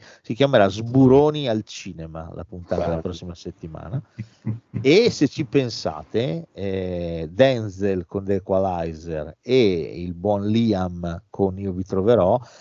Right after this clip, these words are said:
Speaker 1: hanno completamente cambiato il paradigma di questi
Speaker 2: Allora,
Speaker 1: film. Eh, sono
Speaker 2: allora
Speaker 1: diventati
Speaker 2: vi-
Speaker 1: geriatrici, sono diventati. Cioè, anche il pensionato può aver soddisfazione, perché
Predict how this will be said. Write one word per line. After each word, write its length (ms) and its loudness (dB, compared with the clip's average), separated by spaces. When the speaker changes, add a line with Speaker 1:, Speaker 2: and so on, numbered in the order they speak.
Speaker 1:
hanno 280 2
completamente 1120 2
cambiato 760 0
il 280 -4
paradigma 720 -2
di 140 -6
questi 300 -6
Speaker 2:
Allora, 200 0
Speaker 1:
film. 240 -6
Eh, 260 4
sono 200 2
Speaker 2:
allora 240 8
Speaker 1:
diventati 140 0
Speaker 2:
vi- 0 -
Speaker 1:
geriatrici, 920 4
sono 180 -12
diventati. 920 -10
Cioè, 460 2
anche 300 0
il 100 4
pensionato 680 2
può 120 2
aver 160 2
soddisfazione, 920 -8
perché 480 -4